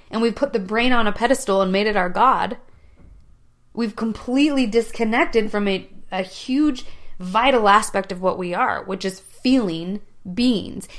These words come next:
And how it feels is part of our discernment. To control somebody, you have to disconnect them from how it feels and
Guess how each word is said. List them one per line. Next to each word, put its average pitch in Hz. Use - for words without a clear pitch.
And 214
how 214
it 190
feels 214
is 208
part 247
of 233
our 196
discernment. -
To 247
control 294
somebody, 220
you 220
have 247
to 240
disconnect 208
them 190
from 180
how 180
it 175
feels 208
and 202